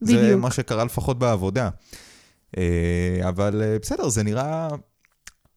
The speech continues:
Speaker 2: לומר לך מה יהיה פה כשבנט יהיה ראש ממשלה, קצת קשה.
Speaker 1: מאוד קשה.
Speaker 2: הבעיה היא שאנחנו מגיעים למצב שאף אחד לא יודע מה מחכה לנו מחר.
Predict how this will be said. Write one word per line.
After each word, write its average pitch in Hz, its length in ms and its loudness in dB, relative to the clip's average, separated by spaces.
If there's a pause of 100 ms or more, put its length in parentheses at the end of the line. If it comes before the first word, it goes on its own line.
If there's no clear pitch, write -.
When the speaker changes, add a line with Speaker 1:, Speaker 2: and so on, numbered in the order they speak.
Speaker 2:
לומר 123 300 0
לך 156 240 -2
מה 139 180 -2
יהיה 131 180 -2
פה 123 220 -6
כשבנט 104 500 -4
יהיה 104 100 0
ראש 107 240 -4
ממשלה, 107 440 -6 (1040)
קצת - 260 -8
קשה. - 340 -6 (420)
Speaker 1:
מאוד 220 320 4
קשה. - 320 -8 (320)
Speaker 2:
הבעיה 101 480 0
היא 131 140 -4
שאנחנו 98 440 -4
מגיעים 95 360 -2
למצב 110 380 -6
שאף - 240 -6
אחד 110 120 -4
לא 95 80 -2
יודע 95 240 -2
מה 92 100 -4
מחכה 92 360 -8
לנו 90 240 -2
מחר. - 320 -8